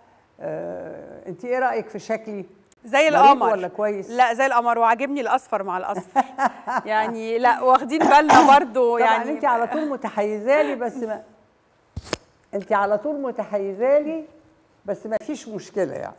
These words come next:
Speaker 2: لا، من حقنا، ما فيش
Speaker 1: تعيشي
Speaker 2: مشكلة.
Speaker 1: وتتحيزي لي دايمًا يا حبيبتي.
Speaker 2: ربنا يديك الصحة.
Speaker 1: فالمرض،
Speaker 2: طيب.
Speaker 1: آه، يعني هو زي ما ب-، دايمًا بنقول دي حاجة، آه، ربنا هو ال-، اللي كاتبها لنا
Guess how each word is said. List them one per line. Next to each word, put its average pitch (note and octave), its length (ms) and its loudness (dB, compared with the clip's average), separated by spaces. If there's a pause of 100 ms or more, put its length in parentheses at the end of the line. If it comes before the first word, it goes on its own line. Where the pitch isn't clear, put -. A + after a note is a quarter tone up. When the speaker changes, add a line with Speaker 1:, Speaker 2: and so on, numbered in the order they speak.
(120)
Speaker 2:
لا، A#3 280 0
من G#3 120 -12
حقنا، F3+ 380 -4
ما F#3 100 -10
فيش G#3 120 -12
Speaker 1:
تعيشي B3 320 0
Speaker 2:
مشكلة. A3 180 -6
Speaker 1:
وتتحيزي G3 440 -6
لي B3 140 -6
دايمًا G3 320 -2
يا D3+ 160 -8
حبيبتي. D#3 280 -8
Speaker 2:
ربنا A#3+ 300 -2
يديك G3+ 280 -12
الصحة. - 220 -18
Speaker 1:
فالمرض، A#3 760 2 (140)
Speaker 2:
طيب. - 100 -12 (100)
Speaker 1:
آه، F3+ 680 0
يعني F3 460 -4
هو A3+ 160 -2
زي A#3 220 -2
ما G#3 160 -6
ب-، E3+ 260 -16
دايمًا G#3+ 400 -4
بنقول G#3+ 460 -8
دي G3 120 -8
حاجة، G3 340 -4 (280)
آه، E3 400 -2
ربنا F3+ 400 -2
هو G3 260 -2
ال-، D#3+ 200 -4
اللي D3+ 200 -12
كاتبها E3+ 520 -8
لنا C4 280 -12